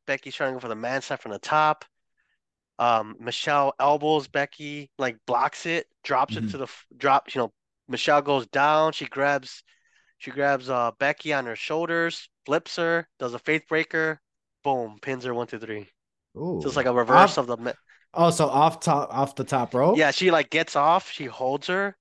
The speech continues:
Speaker 1: and then she
Speaker 2: Mm.
Speaker 1: does, she does, like, the s-, like, she makes a motion, like, she puts her in that, uh, like, the
Speaker 2: The
Speaker 1: fate
Speaker 2: fate
Speaker 1: eight, the
Speaker 2: breaker.
Speaker 1: Styles Clash. Yeah, the Styles Clash fate breaker, and then just does it like that. So she, like,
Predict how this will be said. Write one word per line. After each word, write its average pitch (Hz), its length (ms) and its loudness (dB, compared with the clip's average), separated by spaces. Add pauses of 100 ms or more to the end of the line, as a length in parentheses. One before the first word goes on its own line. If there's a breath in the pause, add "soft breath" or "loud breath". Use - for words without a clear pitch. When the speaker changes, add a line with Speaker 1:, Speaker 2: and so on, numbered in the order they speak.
(400)
Speaker 1:
and 156 100 0
then 143 80 0
she 143 180 -4
Speaker 2:
Mm. - 20 -12
Speaker 1:
does, 139 300 4
she - 120 -8
does, 147 180 2
like, 143 180 -2
the 120 160 -2
s-, - 220 -14
like, 120 220 -4
she 135 140 -8
makes 139 260 -2
a 143 60 0
motion, 131 440 0
like, 113 180 -6 (120)
she - 160 -18
puts - 220 -6
her 139 80 2
in 123 120 -2
that, 110 240 0 (100)
uh, 98 440 -4
like, 101 180 -6
the 107 80 -6 (140)
Speaker 2:
The 110 80 0
Speaker 1:
fate 110 80 -4
Speaker 2:
fate 139 180 2
Speaker 1:
eight, 123 140 -6
the 110 60 -4
Speaker 2:
breaker. - 0 -
Speaker 1:
Styles 120 260 2
Clash. 143 320 0 (340 loud breath)
Yeah, 123 160 4
the 104 120 -4
Styles 123 400 2
Clash 135 260 2
fate 123 200 -6
breaker, 143 300 -2
and 117 140 -2
then 113 160 -6
just - 300 -12
does 123 180 -2
it 107 140 -6
like 101 180 -8
that. 107 160 -4
So 117 100 -8
she, 127 160 -2
like, 107 240 -2